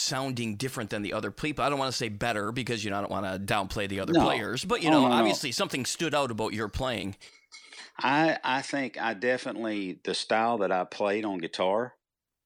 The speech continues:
Speaker 2: went to mandolin. You know, it was like when I, I play, like, if I played Whiskey Before Breakfast or Grey Eagle or something like that on the mandolin, I didn't sit it down and listen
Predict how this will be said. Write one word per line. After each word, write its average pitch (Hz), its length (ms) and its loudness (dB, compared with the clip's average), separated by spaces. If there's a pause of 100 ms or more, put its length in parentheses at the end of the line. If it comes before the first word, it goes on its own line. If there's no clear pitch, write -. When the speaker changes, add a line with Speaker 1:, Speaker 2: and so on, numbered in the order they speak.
(160)
Speaker 2:
went 98 220 0
to 92 100 -2
mandolin. 95 540 -2 (240)
You 92 160 2
know, 87 240 4
it 87 100 2
was 90 140 -2
like 92 200 4 (400)
when 98 160 2
I, 117 300 2 (680)
I 104 140 -2
play, 104 240 -2
like, 95 340 -2
if 95 120 -6
I 95 100 2
played 117 260 0
Whiskey 95 280 -2
Before 92 240 0
Breakfast 85 440 0
or 90 80 0
Grey 90 340 4
Eagle 87 180 0
or 82 40 -2
something 90 260 0
like 90 180 0
that 92 160 4
on 87 100 2
the 85 60 0
mandolin, 90 400 2 (360)
I 110 140 2
didn't 120 320 4
sit 117 540 2
it 92 280 -8
down 101 360 2
and 85 120 0
listen 98 600 2